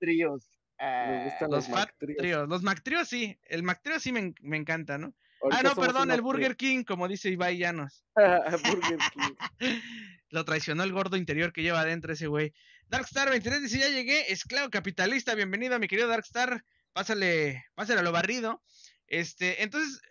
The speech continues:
Speaker 3: así fue como comenzó esta idea, pero, mis queridos frikis, la, el, la razón por la que empezó el podcast,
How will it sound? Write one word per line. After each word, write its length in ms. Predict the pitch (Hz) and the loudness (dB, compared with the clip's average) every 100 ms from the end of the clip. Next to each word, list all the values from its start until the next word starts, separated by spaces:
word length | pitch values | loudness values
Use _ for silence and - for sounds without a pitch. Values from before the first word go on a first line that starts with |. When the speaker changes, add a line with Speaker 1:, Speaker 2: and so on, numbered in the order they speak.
| - | -4
Speaker 3:
así 220 | 170 202 233 | -4 -4 -8
fue 140 | 254 | -4
como 200 | 262 226 | -2 0
comenzó 380 | 175 175 170 226 | 0 -2 -2 -4
esta 160 | - | -2
idea, 240 | 240 226 - | 0 0 -2
pero, 460 | 302 330 311 311 277 | -2 0 0 -2 -6
mis 180 | 208 196 | -10 -8
queridos 280 | 233 285 240 | -2 -2 0
frikis, 400 | 262 254 262 - _ _ | -4 -4 -8 -8 _ _
la, 420 | 185 180 180 180 - | -2 2 2 0 -2
el, 460 | 185 185 185 180 | -2 0 0 0
la 100 | 180 | 0
razón 480 | 180 185 - - 285 | 0 -2 -4 -4 -4
por 160 | 269 214 | -4 -2
la 120 | 180 | -2
que 80 | 165 | -4
empezó 340 | 156 160 151 | -6 -6 -4
el 100 | 220 | -4
podcast, 640 | - 247 233 - 156 175 | -4 -6 -6 -4 -6 -6